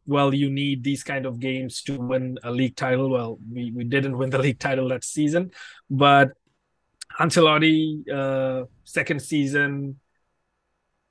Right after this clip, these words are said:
in the midst of an unbeaten streak. <laughs> So that, that was probably the only deja vu I found in this game.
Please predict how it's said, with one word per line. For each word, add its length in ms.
in 300
the 80
midst 540
of 260
an 400
unbeaten 420
streak. 640
<laughs> 220
So 140
that, 280
that 160
was 200
probably 420
the 160
only 580
deja 320
vu 300
I 100
found 540
in 160
this 180
game. 380